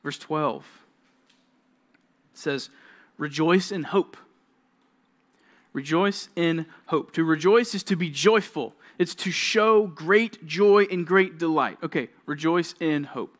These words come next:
Got it. What's the hope? What's the hope? The hope of what? It's the hope of Christ's return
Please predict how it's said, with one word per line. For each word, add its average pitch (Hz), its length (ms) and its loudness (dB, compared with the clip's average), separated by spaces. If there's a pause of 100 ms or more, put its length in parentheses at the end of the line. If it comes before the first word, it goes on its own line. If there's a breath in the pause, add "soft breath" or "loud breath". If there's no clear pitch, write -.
Got 120 180 -4
it. - 80 -14 (1000 soft breath)
What's 143 240 -6
the 139 80 -8
hope? - 260 -8 (1600)
What's 160 160 -8
the 180 100 -6
hope? 196 280 -6 (440)
The 165 120 -2
hope 202 180 4
of 180 120 -6
what? - 380 -2 (1300)
It's - 140 -12
the 143 80 -4
hope 170 300 -4
of 139 240 -6 (360)
Christ's - 640 -6
return 175 680 -2